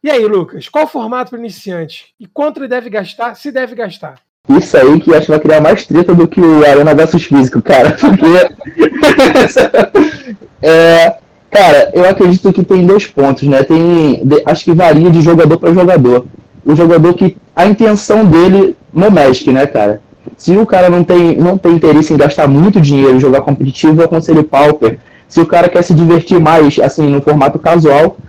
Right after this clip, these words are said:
Speaker 2: eu aconselho o Commander. Se o cara tem interesse em, em manter aquele, aquela coisa viva em loja e tudo mais, é o T dois. E o cara que quer jogar um formato Eterno, ou Legacy, ou o,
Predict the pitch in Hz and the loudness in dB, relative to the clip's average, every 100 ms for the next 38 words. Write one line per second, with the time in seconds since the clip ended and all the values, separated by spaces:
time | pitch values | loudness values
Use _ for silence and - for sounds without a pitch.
0 | - - - 160 202 208 226 240 254 175 | -18 -16 -4 -2 -2 0 0 2 0 2
1 | 165 208 156 - - - - 170 185 190 | 2 2 2 0 -8 -6 -2 0 2 2
2 | 196 226 226 175 190 - 170 156 - 156 | 0 0 0 0 -2 -2 0 -2 -2 -2
3 | 151 165 156 160 180 147 - 143 143 123 | 0 0 0 2 2 2 0 2 2 2
4 | 104 - - - - 120 131 131 123 143 | -2 -8 -20 -20 -10 -4 0 2 2 0
5 | - 143 143 113 143 143 120 107 135 143 | 0 0 0 0 0 2 0 0 2 0
6 | 147 123 123 135 143 165 147 160 233 - | 0 -2 0 0 0 0 2 2 0 -4
7 | - - - - - 165 185 233 262 269 | -18 -20 -20 -20 -12 -2 0 2 2 2
8 | 240 - 208 226 226 233 - 226 214 220 | 0 0 -2 0 0 0 0 2 2 0
9 | 226 220 208 208 196 185 214 240 202 180 | 0 0 0 -2 -2 0 0 2 2 2
10 | 214 240 - 240 - 196 226 226 175 170 | 2 0 -2 -4 0 0 2 0 0 0
11 | 220 240 240 | 2 2 0